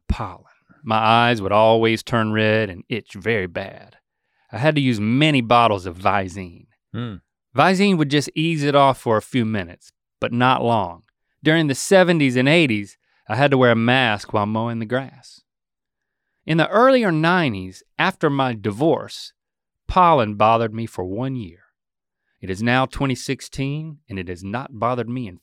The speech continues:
Speaker 1: fifteen years. Thank you, Lord. I have not had any treatment and do not take any meds for it.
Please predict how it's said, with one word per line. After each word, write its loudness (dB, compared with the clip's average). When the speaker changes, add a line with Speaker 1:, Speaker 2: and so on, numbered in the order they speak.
Speaker 1:
fifteen -14
years. -20
Thank -10
you, -8
Lord. -10
I -4
have -2
not -2
had -2
any -4
treatment -6
and -8
do -4
not -4
take -8
any -4
meds -2
for -14
it. -20